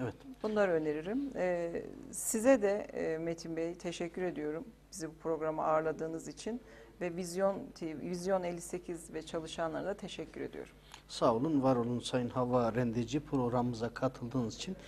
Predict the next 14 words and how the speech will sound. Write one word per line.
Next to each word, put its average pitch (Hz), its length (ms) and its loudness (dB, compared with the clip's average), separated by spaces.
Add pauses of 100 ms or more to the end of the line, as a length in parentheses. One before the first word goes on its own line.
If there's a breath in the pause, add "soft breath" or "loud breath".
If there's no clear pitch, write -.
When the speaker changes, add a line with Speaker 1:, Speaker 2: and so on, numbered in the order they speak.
(360 loud breath)
Speaker 1:
e, 143 40 0 (340)
değerli 127 380 4
bilgiler 117 440 0 (140)
ve 120 80 0
katkılarda 113 600 -2
bulunduğunuz 120 500 0
için. - 180 -4 (300 loud breath)
Evet 156 200 6
Sayın 143 200 4
Mustafa 131 320 4
Öztürk, 131 360 0
sizin 131 680 2
son 123 320 0
bir, 123 260 -2